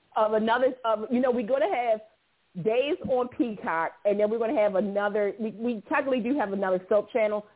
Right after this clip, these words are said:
that's gonna add another soap. Yeah.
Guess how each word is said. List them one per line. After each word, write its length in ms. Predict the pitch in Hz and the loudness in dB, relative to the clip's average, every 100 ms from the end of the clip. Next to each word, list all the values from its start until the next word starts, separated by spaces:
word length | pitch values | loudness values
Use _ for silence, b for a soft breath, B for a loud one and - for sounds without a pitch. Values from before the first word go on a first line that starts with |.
| - | -4
that's 160 | 208 | -2
gonna 160 | 214 202 | -2 -2
add 180 | 202 202 | -2 -2
another 320 | 185 170 175 | -4 -4 -6
soap. 240 | 208 139 - _ _ _ _ _ _ _ _ _ b b b b b b b b b b - | -2 -4 -4 _ _ _ _ _ _ _ _ _ b b b b b b b b b b -10
Yeah. 240 | 180 196 | -4 -4